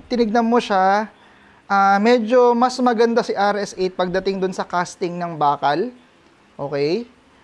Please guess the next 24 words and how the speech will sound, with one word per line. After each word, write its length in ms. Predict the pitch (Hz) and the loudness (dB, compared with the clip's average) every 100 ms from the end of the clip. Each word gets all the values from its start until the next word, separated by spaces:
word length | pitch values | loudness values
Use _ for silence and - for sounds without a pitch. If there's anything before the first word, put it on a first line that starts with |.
| _ | _
Dito 160 | 202 233 | -2 0
naman 320 | 247 247 254 | 2 2 0
sa 160 | 247 202 | 0 -2
G-Stone, 560 | 220 226 - 214 208 | -2 -4 -2 0 0
makikita 400 | 208 202 196 208 | -2 -4 -4 -4
nyo 160 | 214 214 | -4 -4
na 180 | 202 202 196 196 190 185 - _ _ _ _ _ _ | -2 0 2 2 0 -2 -8 _ _ _ _ _ _
hindi 320 | 220 214 233 | -2 0 2
ganun 240 | 220 233 | 2 0
ka-perfect 720 | 226 208 - 208 202 226 220 - _ - _ | -2 -2 0 0 2 0 -2 -6 _ -20 _
yung 160 | - 190 | -6 -6
pagkakagawa 640 | 190 190 196 196 190 185 185 | -4 -4 -2 -2 0 2 0
ng 100 | 185 | -2
bakal 380 | 165 160 156 160 | 0 0 0 -2
dun 160 | 156 160 | -4 -6
sa 500 | 160 147 139 135 147 | -4 -4 -2 -2 -2
loob. 400 | 139 127 135 139 131 - - _ - | -4 -4 -6 -6 -6 -6 -8 _ -6
Pero 180 | 214 254 | 0 2
madali 320 | 247 226 240 240 | 2 2 2 0
lang 80 | |
naman 320 | 233 233 226 220 | 2 0 0 -2
yan 100 | 220 | -2
na 300 | 208 190 180 | -2 -4 -4
solusyonan. 640 | 196 180 - 170 143 190 | -6 -6 -8 -10 -10 -12